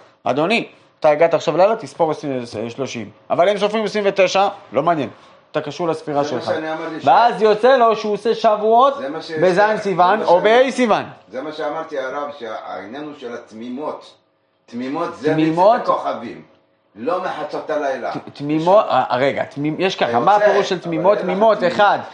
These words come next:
Speaker 1: שזה קשור אליי, ולכן יכול להיות שאני
Speaker 2: כן.
Speaker 1: אספור עשרים ותשע וכולם שלושים, או שלושים ואני אספור עשרים ותשע, ואז יש לי שינוי ב-, בזמן של חג שבועות, או בעניין של תמימות, זאת אומרת שאתה חייב לספור ארבעים ותשעה יום, חמ-, תספור חמישים יום,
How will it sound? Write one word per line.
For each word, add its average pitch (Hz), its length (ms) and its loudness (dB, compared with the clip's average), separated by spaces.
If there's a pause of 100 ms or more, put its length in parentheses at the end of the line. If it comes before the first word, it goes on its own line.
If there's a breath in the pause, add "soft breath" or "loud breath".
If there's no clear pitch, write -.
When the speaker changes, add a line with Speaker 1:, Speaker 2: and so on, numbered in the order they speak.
(180 loud breath)
Speaker 1:
שזה 135 180 -6
קשור 175 380 2
אליי, 151 320 4
ולכן 156 320 0
יכול 170 240 2
להיות 170 100 4
שאני 156 140 0
Speaker 2:
כן. 175 60 -2
Speaker 1:
אספור 170 220 2
עשרים 160 220 -4
ותשע 156 340 0
וכולם 147 300 -4
שלושים, 120 440 -4 (240 loud breath)
או 165 160 6
שלושים 143 400 0
ואני 139 220 2
אספור 131 240 -4
עשרים 120 240 -6
ותשע, 110 440 0 (400 loud breath)
ואז 131 200 2 (100)
יש 131 220 -6
לי 139 60 -8
שינוי 135 480 0 (400 loud breath)
ב-, 123 280 -2
בזמן 135 280 -4
של 131 120 -10
חג 123 160 -6
שבועות, 113 480 -2 (420 loud breath)
או 214 160 4
בעניין 185 240 2
של 208 160 2
תמימות, 247 380 2
זאת 202 140 -4
אומרת 233 400 4
שאתה 208 120 0
חייב 214 240 2
לספור 240 400 2 (180)
ארבעים 170 460 2
ותשעה 185 500 2
יום, 214 220 2
חמ-, 139 220 -4
תספור 151 360 -6
חמישים 160 340 -4
יום, 220 180 2